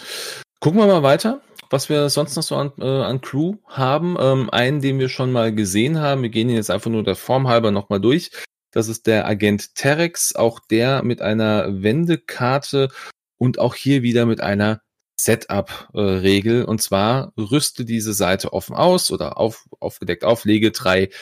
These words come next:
Calculate-Marker auf diese Karte. Zu Beginn der Angriffsphase kannst du ein freundliches Schiff in Reichweite null bis drei wählen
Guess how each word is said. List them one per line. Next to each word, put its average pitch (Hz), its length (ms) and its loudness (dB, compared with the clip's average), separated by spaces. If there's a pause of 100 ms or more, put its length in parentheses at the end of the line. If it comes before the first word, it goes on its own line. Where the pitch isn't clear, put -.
(180)
Calculate-Marker 92 1080 0
auf 85 200 -6
diese 127 240 -10
Karte. 143 540 0 (400)
Zu - 160 -4
Beginn 101 240 2
der 92 120 2
Angriffsphase 117 640 -2
kannst 104 280 -2
du 87 40 -2
ein 90 100 -4
freundliches 107 540 -4
Schiff - 280 -2
in 107 100 -2
Reichweite 92 460 0
null 98 220 4
bis - 180 -4
drei 80 340 -4
wählen 123 460 2